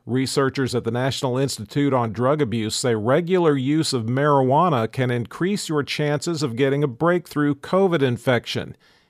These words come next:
In fact, the study showed cannabis was the only substance that increased the risk based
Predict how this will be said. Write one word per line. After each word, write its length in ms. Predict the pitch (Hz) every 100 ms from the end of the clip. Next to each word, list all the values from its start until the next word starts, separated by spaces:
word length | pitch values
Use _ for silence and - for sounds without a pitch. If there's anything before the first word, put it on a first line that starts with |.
| -
In 140 | 107
fact, 380 | 101 127 113 -
the 80 | 113
study 320 | - 127 120
showed 380 | 117 131 107 95
cannabis 580 | - 135 160 113 117 -
was 200 | 120 104
the 180 | 139 139
only 360 | 170 226 151
substance 720 | 110 - 101 92 - 98 - -
that 200 | 131 120
increased 560 | 117 - 139 123 -
the 80 | 117
risk 460 | 110 117 135 - 92
based 340 | 123 120 -